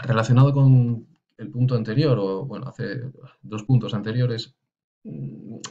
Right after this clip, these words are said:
no es fácil a veces conseguir la apariencia exacta que uno pretende para un documento. No es tan fácil como quizás pueda serlo en un procesador de textos, a no ser que, bueno, se sea un usuario,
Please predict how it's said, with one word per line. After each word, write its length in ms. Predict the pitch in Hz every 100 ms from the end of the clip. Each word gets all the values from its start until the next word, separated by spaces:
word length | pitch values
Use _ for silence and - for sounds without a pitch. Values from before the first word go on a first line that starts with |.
| - -
no 440 | - 127 127 131 135
es 140 | 135
fácil 360 | - 131 131 120
a 40 |
veces 280 | 107 120 127
conseguir 420 | 110 107 107 113
la 140 | 113 104
apariencia 520 | 104 107 113 113 110
exacta 480 | - 139 127 110 107
que 120 | 104
uno 180 | 104 104
pretende 380 | 131 - 104
para 160 | 104 92
un 280 | 90 87 82 _ _
documento. 460 | - 98 92 82 - _ _ _ _ _ _ _ _ _ _ _
No 100 | 95
es 60 | 101
tan 120 | 101
fácil 240 | - - 127
como 280 | 101 95 _
quizás 240 | - 104 -
pueda 220 | 101 101 98
serlo 400 | 98 104 104 104 _ _
en 100 | 98
un 80 | 92
procesador 360 | 92 95 90 98
de 60 |
textos, 420 | 107 104 120 123 _ _ -
a 60 | 110
no 80 |
ser 180 | 110 117
que, 320 | - 110 98
bueno, 260 | 85 82 - _
se 160 | -
sea 400 | - 101 101 104 131 _ _ _
un 160 | - 101
usuario, 840 | 98 95 101 101 90 82 -